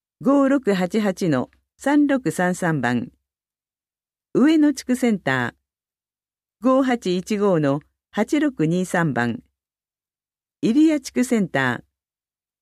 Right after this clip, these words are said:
三八七六の一八二一番。なお、現在、仮事務所の入谷地区センターは、四月より元の場所に戻ります。西部区民事務所、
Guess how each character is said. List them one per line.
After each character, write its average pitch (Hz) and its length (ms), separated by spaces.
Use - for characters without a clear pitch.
三 294 260
八 254 300
七 202 260
六 208 260
の 135 240
一 254 240
八 240 300
二 175 240
一 170 200
番。 123 300
な 226 180
お、 185 100
現 226 260
在、 147 260
仮 254 300
事 247 80
務 247 160
所 175 160
の 143 240
入 262 220
谷 269 100
地 - 100
区 254 120
セ 247 160
ン 220 80
タ 170 160
ー 156 60
は、 151 200
四 - 140
月 302 320
よ 277 160
り 165 220
元 190 240
の 135 120
場 143 100
所 - 140
に 170 140
戻 135 200
り 127 140
ま 135 160
す。 - 160
西 330 240
部 220 100
区 214 160
民 220 220
事 196 80
務 196 160
所、 - 260